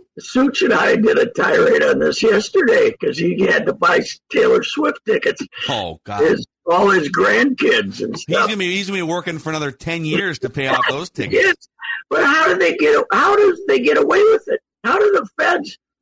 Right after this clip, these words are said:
Speaker 1: I saw a thing from Steve Thompson that, you know, Steve's daughter is paralyzed 'cause she had that accident in the swimming pool years ago, and I did a thing on her. She wanted to go to the gymnastics, right, and get a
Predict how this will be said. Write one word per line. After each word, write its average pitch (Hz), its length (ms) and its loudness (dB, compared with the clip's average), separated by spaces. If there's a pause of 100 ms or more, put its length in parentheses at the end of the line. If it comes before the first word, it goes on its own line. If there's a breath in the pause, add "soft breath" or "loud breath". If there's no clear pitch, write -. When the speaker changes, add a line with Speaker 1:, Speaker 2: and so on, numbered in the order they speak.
(220)
Speaker 1:
I 240 120 0
saw 269 260 2
a 220 120 4
thing 233 260 2
from 175 180 0
Steve 220 440 0
Thompson 143 520 -2 (800)
that, 143 200 4 (360)
you - 120 0
know, 151 180 2
Steve's 165 360 -2
daughter 127 480 2
is 110 180 -8 (760)
paralyzed - 580 0
'cause 95 160 -2
she - 140 -4
had 104 200 0
that 101 180 0
accident 120 480 -2
in - 60 -8
the - 60 -4
swimming 180 380 0
pool 92 320 0
years 98 240 0
ago, 87 260 0
and - 80 0
I - 120 0
did - 180 0
a - 160 -4 (140)
thing 175 200 -2
on 107 140 -2
her. 123 140 -6 (360 loud breath)
She 170 140 0
wanted 196 220 4
to 151 80 0
go 165 200 4
to 151 80 4
the 120 60 -6
gymnastics, 156 840 -2 (400)
right, 135 260 0
and 131 180 -2
get 143 220 4
a - 20 -10